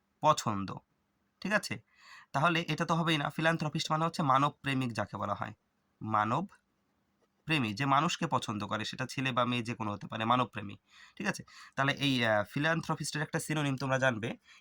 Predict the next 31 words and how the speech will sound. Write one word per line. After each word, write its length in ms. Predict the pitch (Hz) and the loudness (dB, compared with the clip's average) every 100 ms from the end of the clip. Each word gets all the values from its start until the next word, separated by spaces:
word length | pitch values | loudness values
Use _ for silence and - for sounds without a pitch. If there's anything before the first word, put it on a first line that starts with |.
| _ | _
হিউম্যানিস্ট 460 | 147 165 151 147 - | -2 2 2 0 0
মানেও 240 | 156 160 | 0 0
কিন্তু 400 | 156 160 156 190 - - _ | 0 -4 -4 -6 -6 -18 _
ওই 240 | 123 123 | -2 2
মানব 240 | 120 123 135 | 4 4 2
প্রেমীও 340 | 117 107 113 | -2 -4 -4
হয়, 200 | 113 127 - _ _ | -4 -8 -10 _ _
ঠিক 120 | 170 | -4
আছে? 160 | 165 | -4
হিউম্যানিস্ট 640 | 107 123 131 104 101 95 - | -4 -2 -2 -2 -4 -8 -6
এর 80 | 120 | -4
একটা 220 | 117 151 | -2 -4
সিনোনিম, 480 | - 135 107 98 113 _ _ _ _ _ _ | -4 -4 -2 -4 -8 _ _ _ _ _ _
হিউম্যানিস্ট, 1400 | 123 131 127 202 - _ _ _ _ 113 117 - - - _ _ _ - | -2 0 2 0 -4 _ _ _ _ -4 -4 -6 -10 -16 _ _ _ -2
ম্যানকাইন্ড 440 | 139 139 143 131 | 2 4 4 2
বলতে 240 | 123 127 117 | 2 0 0
পারো, 320 | 117 110 117 - _ | -2 -2 -6 -10 _
ঠিক 120 | 202 | -4
আছে? 180 | 202 104 - _ _ - - - | -4 -6 -16 _ _ -20 -16 -6
আচ্ছা, 280 | 113 - - _ _ 139 | -6 -6 -14 _ _ 0
মিসোগ্যামিস্ট 580 | 180 214 196 190 - | 2 2 2 2 2
মানে 160 | 185 185 | 0 0
কি? 200 | 214 220 | -4 -4
মিসোগ্যামিস্ট 580 | 135 160 175 165 170 - | -2 -2 -2 -2 -4 -2
মানে 160 | 175 | -2
হচ্ছে 280 | 175 175 139 | -2 -2 -4
বিবাহ 320 | 131 139 151 | -2 0 2
বিদ্বেষী, 440 | 156 120 101 110 110 | 0 -2 -4 -8 -2
মানে 160 | 123 | -2
হচ্ছে 280 | 135 - 156 | -2 -4 -8
যে, 300 | 127 156 160 | -4 -2 -2